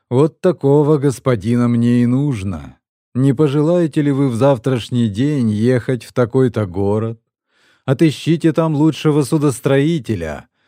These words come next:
закажите ему трехмачтовый корабль. Что он запросит, против того заплатите ему вдвое.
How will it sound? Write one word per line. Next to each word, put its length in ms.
закажите 760
ему 240
трехмачтовый 840
корабль. 640
Что 260
он 140
запросит, 920
против 420
того 340
заплатите 760
ему 240
вдвое. 800